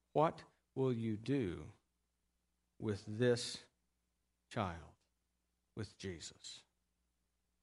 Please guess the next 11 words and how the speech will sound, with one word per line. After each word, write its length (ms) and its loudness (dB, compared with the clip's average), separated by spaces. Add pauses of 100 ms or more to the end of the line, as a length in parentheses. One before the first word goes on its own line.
(960)
Will 400 4
you, 540 0 (600)
here's 220 -2
one 160 -2
option, 380 -4 (440)
worship 580 0 (840)
the 60 -20
child? 380 -6 (1800)
Mary 480 6
and 160 0
Joseph 680 2